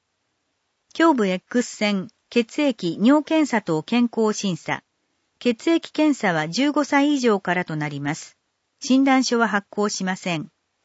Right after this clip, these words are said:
江東区内在住者、個人。十二日火曜、二十六日火曜、九時から十時三十分。両親学級平日版。赤ちゃんが生まれるご夫婦。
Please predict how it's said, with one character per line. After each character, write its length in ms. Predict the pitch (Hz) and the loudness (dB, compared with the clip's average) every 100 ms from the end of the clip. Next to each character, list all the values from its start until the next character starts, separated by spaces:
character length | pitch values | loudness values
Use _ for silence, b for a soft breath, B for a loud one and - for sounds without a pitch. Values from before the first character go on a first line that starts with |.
| _ _ _ _ _ _ _ _ _ - | _ _ _ _ _ _ _ _ _ -2
江 200 | 320 339 | 2 4
東 260 | - 330 | 4 0
区 140 | 320 320 | 2 2
内 260 | 277 202 | 2 0
在 260 | 170 208 240 | 0 0 0
住 220 | 214 226 | 0 -2
者、 280 | 170 - 147 - _ - | -4 -4 -6 -10 _ -2
個 160 | 254 | 0
人。 340 | 208 175 131 156 _ _ _ _ _ _ _ _ | 0 -2 -6 -10 _ _ _ _ _ _ _ _
十 240 | 202 254 330 | -2 2 2
二 140 | 330 | 2
日 240 | 302 - - | 2 -2 -6
火 200 | - 240 | -4 0
曜、 400 | 240 208 143 - _ - | 2 4 2 -4 _ 0
二 180 | 294 | 0
十 240 | 320 269 202 | 2 2 2
六 260 | 175 - | 0 2
日 260 | 240 240 - | 2 0 -2
火 180 | - 202 | -4 -2
曜、 380 | 208 196 156 - _ _ _ - | 0 0 0 -4 _ _ _ 0
九 80 | |
時 140 | 320 302 | 0 0
か 180 | - 175 | 0 -2
ら 160 | 151 | -2
十 200 | 165 302 | 0 0
時 140 | 277 185 | 0 -2
三 240 | 190 196 | -4 -2
十 160 | 196 202 _ | -2 -6 _
分。 320 | 160 147 131 _ _ _ _ _ _ _ _ _ _ _ _ - | -6 -6 -8 _ _ _ _ _ _ _ _ _ _ _ _ -4
両 220 | 226 330 | 2 2
親 280 | - 330 311 | 2 0 0
学 220 | 294 285 _ | 0 -2 _
級 360 | - 202 151 - | -2 0 -2 -4
平 220 | - 240 | 0 2
日 300 | 226 226 - | 2 -2 -4
版。 360 | 190 180 160 - _ _ _ _ _ _ - | -6 -4 -4 -8 _ _ _ _ _ _ -4
赤 240 | 285 339 | 0 0
ち 80 | 277 | 2
ゃ 80 | 226 | 0
ん 80 | |
が 120 | 185 165 | 2 0
生 100 | 170 | 0
ま 100 | 226 | 2
れ 140 | 233 | 2
る 100 | 214 | 2
ご 120 | 185 | 2
夫 280 | 196 214 196 | 0 0 -2
婦。 260 | 147 151 | -2 -8